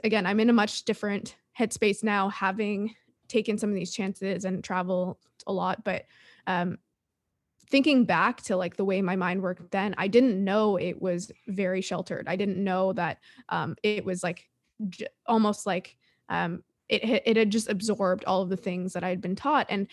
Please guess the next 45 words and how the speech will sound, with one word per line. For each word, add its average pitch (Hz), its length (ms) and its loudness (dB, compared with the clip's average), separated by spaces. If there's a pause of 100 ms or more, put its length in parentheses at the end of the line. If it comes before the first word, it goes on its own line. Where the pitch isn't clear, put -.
(180)
it's - 140 -2
so 269 160 8
funny 233 380 4
because 190 580 -2
back 220 400 0
then, 226 240 4
if 196 160 -2
you 202 100 -2
asked 190 300 -2
me, 190 180 0
I 185 120 -2
probably 214 340 0
would 190 140 0
have 190 100 -4
said, 185 320 -4
"I'm 190 160 -2
an 185 80 -2
independent 190 720 -4
thinker." 196 380 -4
Everyone 226 420 4
thinks 202 220 -2
they're - 120 -4
an 185 120 -6
independent 196 500 -4
<laughs> - 60 -6
thinker. 233 400 0 (340)
Um, 180 360 2 (120)
I 240 100 8
was 269 220 10
not 254 220 8
an 226 100 4
independent 196 540 -2
thinker, - 360 -8
and 196 80 -4
I 208 100 0
think 220 260 0
most 226 280 6
people 226 260 0
aren't. - 380 -4 (300)
And 214 180 2
so 208 160 2
now 226 340 4
I 220 140 4
would 208 240 2
say, 185 420 -2